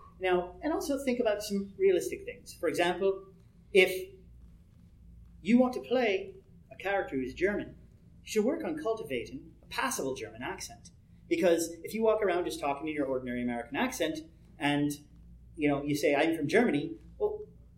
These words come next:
you certainly sound funny, you know, for being from Germany. And it doesn't have to be a good German accent. I mean, just work on it a bit. And it doesn't have to be perfect from the start, but don't be embarrassed about it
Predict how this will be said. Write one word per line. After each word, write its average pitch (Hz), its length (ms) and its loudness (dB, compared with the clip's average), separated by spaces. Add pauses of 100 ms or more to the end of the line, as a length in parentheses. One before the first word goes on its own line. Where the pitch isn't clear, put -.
(160)
you 151 120 -2
certainly 220 480 -2
sound 202 340 -2
funny, 117 340 -12 (760)
you 302 100 0
know, 240 300 2 (340)
for 139 100 2
being 123 240 0
from 151 120 -2
Germany. 240 260 6 (640)
And 269 80 8
it 359 80 12
doesn't 370 200 10
have 269 120 10
to 240 80 4
be 170 80 6
a - 160 0
good 330 260 8
German - 320 2
accent. - 500 -14 (220)
I 185 100 6
mean, - 420 6
just - 360 6 (600)
work 302 260 4
on 277 100 -6
it - 240 -12
a 135 60 -6
bit. - 260 -4
And 185 80 0
it 208 80 0
doesn't 269 160 0
have 233 100 0
to 214 60 -6
be 185 80 -4
perfect - 500 -8
from 156 120 -12
the 147 60 -4
start, - 380 -6
but - 80 -10
don't 269 160 0
be 294 100 -2
embarrassed 196 540 -2
about - 240 -16
it - 160 -20